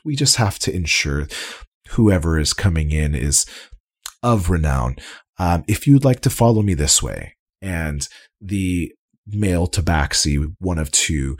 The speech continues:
um, starts to direct you inside this building, uh, at which point your Hamadryad, uh, guide says, "Well, this is where I bid you leave. Um, it was quite a pleasure, uh, to interact with you, and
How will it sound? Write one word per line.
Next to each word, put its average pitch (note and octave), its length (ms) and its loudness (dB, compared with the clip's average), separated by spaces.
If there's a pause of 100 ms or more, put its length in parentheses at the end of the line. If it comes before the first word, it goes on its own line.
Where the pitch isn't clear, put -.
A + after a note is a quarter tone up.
(240)
um, F2 180 -4
starts D#3 400 2
to A#2 100 0
direct G2 420 -2
you E2 160 -2
inside D#2 580 0
this C#2 220 0
building, C2 520 -6 (360)
uh, E2+ 200 -6
at F#2+ 220 -4
which - 260 2
point G2+ 340 -2 (160)
your F#2 580 -4
Hamadryad, D#2+ 960 -2
uh, C#2+ 440 -2 (140)
guide D#2 440 0
says, D2+ 360 0 (380)
"Well, B2 240 0
this C3+ 240 4
is C3+ 140 -2
where B2+ 140 2
I A2+ 120 4
bid G#2 320 -2
you F#2 120 -4
leave. B1+ 500 -6 (160)
Um, D2 380 -2
it F#2 160 -2
was E2 440 -2 (240)
quite D#3 200 4
a C#3 60 4
pleasure, E2+ 720 0
uh, D#2 380 -2 (400)
to F#2+ 300 -2
interact E2 500 0
with F2 140 0
you, C#3 340 0
and E2 380 -2